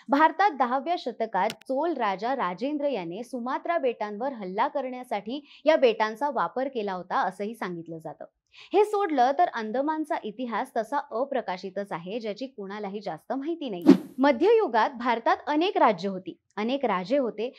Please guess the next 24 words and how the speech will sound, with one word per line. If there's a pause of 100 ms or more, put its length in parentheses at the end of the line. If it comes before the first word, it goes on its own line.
(140)
मात्र
या
राजांकडे
आपले
शक्तिशाली (100)
आरमार
नव्हते. (340)
भारत
देश
हा
सुपीक
देश
आहे, (220)
शिवाय
सोन्याच्या,
हिऱ्याच्या
प्रचंड (120)
खाणी
इथे
आढळतात. (320)
भारतीय
राजे
संपन्न
होते.